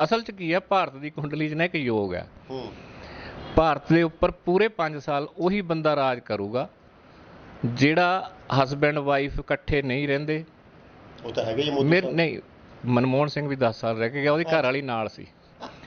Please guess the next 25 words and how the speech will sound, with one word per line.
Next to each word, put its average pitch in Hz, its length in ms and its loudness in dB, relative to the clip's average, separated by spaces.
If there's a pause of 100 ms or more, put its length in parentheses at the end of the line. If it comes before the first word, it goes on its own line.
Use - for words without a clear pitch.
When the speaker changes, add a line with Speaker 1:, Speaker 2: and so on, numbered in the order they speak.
(180)
Speaker 1:
ਮੇਰੀ 165 240 4
ਗੱਲ 165 260 2
ਨੂੰ 185 100 2
ਸਮਝੋ। 151 460 0 (220)
Speaker 2:
ਹਾਂਜੀ। 131 360 -8 (720)
Speaker 1:
ਭਾਰਤ 170 300 4
ਦੇ 185 140 6
ਜਿੰਨੇ 175 300 4
ਵੀ 208 100 -2
ਪ੍ਰਧਾਨ 190 400 0
ਮੰਤਰੀਆਂ 165 420 -2
ਨੇ 202 80 2
ਪੂਰੇ 208 340 0
ਪੰਜ 196 280 -4
ਸਾਲ 165 200 -2
ਕੀਤੇ 139 320 -8
ਆ। 104 100 -8 (200)
Speaker 2:
ਹਾਂਜੀ। 120 320 -12 (340)
Speaker 1:
ਉਹਨਾਂ 202 280 4
ਦੀ 202 140 2
ਵਾਈਫ 165 360 4
ਜਾਂ 170 260 2
ਹੈ 147 140 -2
ਨਹੀਂ 196 140 0
ਸੀ, 190 180 -10